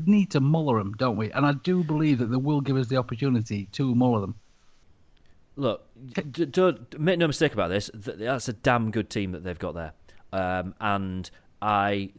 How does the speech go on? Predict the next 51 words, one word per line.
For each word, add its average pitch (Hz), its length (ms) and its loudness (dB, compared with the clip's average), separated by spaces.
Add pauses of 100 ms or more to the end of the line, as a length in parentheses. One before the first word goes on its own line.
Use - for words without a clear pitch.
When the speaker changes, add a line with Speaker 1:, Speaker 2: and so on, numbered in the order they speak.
(120)
Speaker 2:
obviously 117 380 -4
this 117 200 -4
season 101 500 -4
they're 101 140 -4
going 92 340 -4
nowhere. 92 400 0 (220)
Next 123 280 -2
season 92 480 -4 (140)
they 104 120 0
will 98 140 -2
be 98 160 -2
up 101 140 -6
there 92 180 -2
or 90 100 -4
thereabouts. 90 720 -6
They 101 180 -6
will 95 80 -4
be 95 100 -8
one 107 220 0
of 92 40 -6
the 90 60 -8
favourites 92 520 -4
and 95 120 -6
they'll 95 80 -2
be 95 80 -6
one 92 160 -4
of 90 60 -8
the 87 80 -14
best 92 220 -6
teams 87 260 -8
in 85 100 -8
the 85 400 -8
division 87 420 -8
because 90 280 -12
they've 92 120 -8
s-, - 200 -12
assembled 101 500 -4
a 90 60 -6
squad 92 320 -4
of 90 120 -8
players 92 380 -4 (360)
who 90 340 -2 (240)
can 98 160 -8
play 101 200 0
well 117 220 2
in 95 120 -2
this 92 180 -6
league. 107 400 -4 (240)
The - 60 -10
problem 98 280 -2
is, 104 240 -2